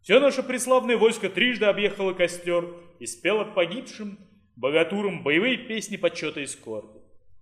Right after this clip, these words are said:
После этого рассказа Юлдус Хатун точно окаменела. Она все время и днем, и вечером безмолвно сидела в углу комнаты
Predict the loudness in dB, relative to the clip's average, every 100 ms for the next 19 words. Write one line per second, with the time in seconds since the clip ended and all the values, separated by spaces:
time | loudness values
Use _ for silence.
0 | _ -12 -4 -4 -2 -4 0 2 4 2
1 | 4 4 6 0 0 -4 -2 -2 -4 -8
2 | -14 -12 -4 -4 -2 -2 -2 -4 -4 2
3 | 2 2 -4 -10 -20 _ _ -4 -2 0
4 | 0 2 2 2 0 -2 -2 -2 -2 -4
5 | -10 -6 2 2 2 -2 -10 -14 _ _
6 | -10 -8 2 2 2 -6 -2 2 2 2
7 | -2 -2 -2 2 2 2 -6 -12 -14